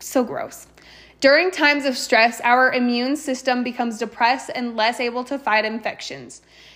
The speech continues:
The hormonal system comes into play when the hypothalamus activates the adrenal glands. These glands help manage stress, but are also damaged by stress. Very important point to remember.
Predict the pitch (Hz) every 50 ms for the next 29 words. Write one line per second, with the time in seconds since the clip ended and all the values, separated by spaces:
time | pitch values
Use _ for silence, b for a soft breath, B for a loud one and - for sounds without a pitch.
0 | B B B 254 254 262 262 254 262 262 269 294 311 302 302 294 285 294 311 320
1 | - 277 254 262 - 247 247 254 254 247 - - - _ _ - - 254 254 262
2 | 247 285 285 302 330 320 - 269 240 233 233 233 226 233 254 240 - B B B
3 | B B B B 247 247 247 247 247 240 240 240 233 220 220 - 226 240 240 330
4 | 330 320 277 247 247 247 247 240 247 247 240 240 - - - 208 208 214 - 262
5 | 233 233 233 240 233 - - 240 - - 240 214 226 247 277 285 269 254 226 233
6 | 220 202 196 202 - 131 131 - - b b b b b b b b b 254 247
7 | 254 285 269 277 - 262 254 254 254 254 254 254 - 254 233 233 226 233 - 240
8 | 226 226 220 226 233 226 - - - 220 175 135 - - - - - - 247 226
9 | 214 220 214 - - 208 220 214 - - 285 277 262 233 240 233 233 226 226 226
10 | 220 220 - - 233 285 302 285 - - - - 139 117 - - - - - -
11 | - b b b b b b b b 240 247 277 294 330 339 330 311 320 320 285
12 | 277 277 277 262 - - 247 240 233 190 220 - 262 226 226 214 214 214 202 190
13 | 170 - -